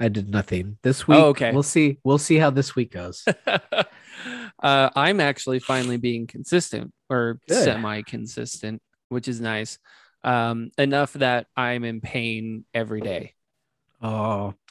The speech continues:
Speaker 1: uh, you know what? The last thing I did was a heavy back squat.
Speaker 2: Mm.
Speaker 1: Uh, and I was in pain for a few days.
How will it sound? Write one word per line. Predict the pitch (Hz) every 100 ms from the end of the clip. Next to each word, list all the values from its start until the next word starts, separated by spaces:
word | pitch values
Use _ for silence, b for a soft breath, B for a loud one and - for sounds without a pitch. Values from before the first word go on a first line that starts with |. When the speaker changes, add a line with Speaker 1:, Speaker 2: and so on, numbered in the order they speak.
| -
Speaker 1:
uh, |
you | 147 160
know | 170
what? | 185 190 -
The | 151 139
last | 143 156 151
thing | 180 156
I | 143
did | - 117 123 139 143 - _ _ _ _ _ _ _
was | 131 117
a | 104
heavy | 110 120 110
back | - 104 110
squat. | - 131 135 139 - _ _ _ _ -
Speaker 2:
Mm. | 139 123 123 123 _ _ _ _ _ _ _ -
Speaker 1:
Uh, | 113 104 101 98 98 98 -
and | 113
I | 110
was | 110 107
in | 101
pain | - 110 95
for | - 101
a |
few | - 98
days. | - 101 -